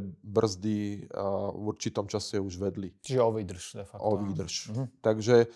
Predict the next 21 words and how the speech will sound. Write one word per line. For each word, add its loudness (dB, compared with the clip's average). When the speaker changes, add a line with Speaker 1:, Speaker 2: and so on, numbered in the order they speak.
Speaker 1:
to 8
je, 8
to 0
je 6
taký, 2
tak, 4
taká 4
najväčšia 2
evolúcia. 2
A 8
ešte 6
sú -4
tam 6
také 4
drobnosti, 0
ktoré 4
oproti 0
tomu -4
úplne -4
pôvodnému 2
autu -4